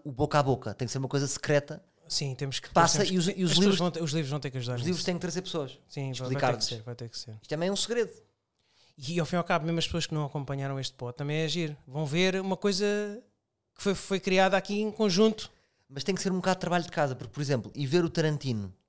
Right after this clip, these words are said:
Speaker 1: este último filme, sem a história, é estúpido. Por exemplo, as pessoas que vão ver o filme do Tarantino não vão ver se não sabem nada. Têm que ir ver a história,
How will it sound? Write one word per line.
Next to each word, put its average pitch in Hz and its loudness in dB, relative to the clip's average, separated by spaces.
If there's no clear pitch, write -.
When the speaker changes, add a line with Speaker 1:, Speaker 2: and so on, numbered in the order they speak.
Speaker 1:
este - -10
último 127 -4
filme, 117 -6
sem 135 0
a 135 2
história, 135 -2
é 135 -8
estúpido. 123 -8
Por - -14
exemplo, 113 -4
as - -10
pessoas 190 -2
que 151 -14
vão 165 2
ver 165 0
o 147 -4
filme 156 -4
do - -12
Tarantino 147 -2
não 196 4
vão 202 4
ver 190 4
se - -4
não 202 0
sabem 202 2
nada. 170 2
Têm 127 -2
que 143 -8
ir 143 -6
ver 147 -2
a 143 2
história, 117 -6